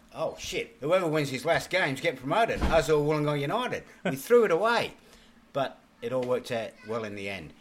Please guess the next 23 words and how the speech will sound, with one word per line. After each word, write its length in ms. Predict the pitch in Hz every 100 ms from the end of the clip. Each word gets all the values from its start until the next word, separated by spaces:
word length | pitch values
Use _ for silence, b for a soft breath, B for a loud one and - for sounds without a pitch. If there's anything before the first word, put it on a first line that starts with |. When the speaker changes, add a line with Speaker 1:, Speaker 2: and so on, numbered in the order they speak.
| b b
Speaker 1:
But, 200 | - 107
yeah, 200 | 127 135 123 -
absolutely 640 | 139 147 - 139 131 120 110
tremendous 560 | - 117 127 127 120
game. 340 | - 120 113 107
Jock, 380 | 139 143 - -
Jock 200 | 139 131
had 120 | 139
a 20 |
great 260 | 123 131 131
game. 280 | 135 139 -
Ac-, 200 | 135 123
played 260 | - 147 170
with 120 | 147
a 40 | 117
broken 400 | 139 143 131 101
toe, 300 | - 220 196
actually, 340 | 92 - 90
Jock 180 | 73 -
Speaker 2:
Oh, 40 | 127
really? 280 | 156 175
Speaker 1:
did. 80 | 117
Yes, 460 | 117 202 - -